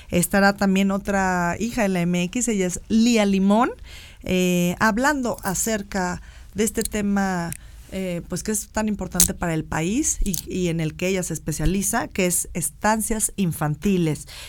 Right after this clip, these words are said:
Y estará el doctor José Ángel Córdoba Villalobos, estará también...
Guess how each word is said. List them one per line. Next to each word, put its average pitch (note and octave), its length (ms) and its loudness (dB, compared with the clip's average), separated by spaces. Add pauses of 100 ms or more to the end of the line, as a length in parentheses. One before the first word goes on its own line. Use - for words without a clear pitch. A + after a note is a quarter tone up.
(100)
Y C4+ 80 4
estará E4 440 4 (380)
el A#3+ 160 4
doctor B3 260 0
José B3+ 280 0
Ángel B3 340 0
Córdoba G#3+ 540 4
Villalobos, A3 720 0 (260)
estará G3 680 4
también... G3 480 2